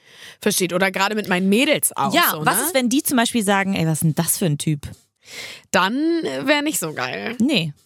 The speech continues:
Speaker 1: Scheiße.
Speaker 2: Das
Speaker 1: Dann
Speaker 2: meine
Speaker 1: hätte ich
Speaker 2: ich
Speaker 1: einen
Speaker 2: halt.
Speaker 1: richtigen Struggle, vor allem, weil ich ihn dann ja, äh,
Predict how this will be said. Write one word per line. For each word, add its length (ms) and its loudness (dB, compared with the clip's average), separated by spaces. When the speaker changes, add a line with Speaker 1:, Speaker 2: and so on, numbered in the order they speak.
Speaker 1:
Scheiße. 600 -4
Speaker 2:
Das 160 0
Speaker 1:
Dann 80 2
Speaker 2:
meine 80 0
Speaker 1:
hätte 100 0
ich 80 -2
Speaker 2:
ich 40 -2
Speaker 1:
einen 100 0
Speaker 2:
halt. 100 0
Speaker 1:
richtigen 180 -2
Struggle, 360 0
vor 140 -2
allem, 220 -2
weil 180 0
ich 180 -8
ihn 160 0
dann 140 0
ja, 360 0
äh, 520 0